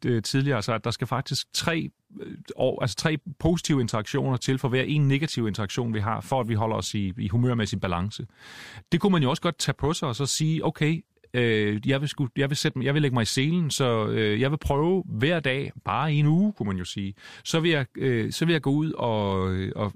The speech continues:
og gøre tre positive ting, øh, øh, online." Altså, det kan være, det, det, jeg vil gå ud og lægge, øh,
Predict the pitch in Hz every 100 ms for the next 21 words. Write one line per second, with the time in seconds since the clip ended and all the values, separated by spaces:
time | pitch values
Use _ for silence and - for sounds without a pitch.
0 | - 113 127 151 - - 165 - - 175
1 | 180 160 139 117 - 143 131 _ - 117
2 | 104 - - 107 107 104 127 127 131 92
3 | 92 143 139 123 147 127 139 131 139 147
4 | 151 160 170 143 143 147 131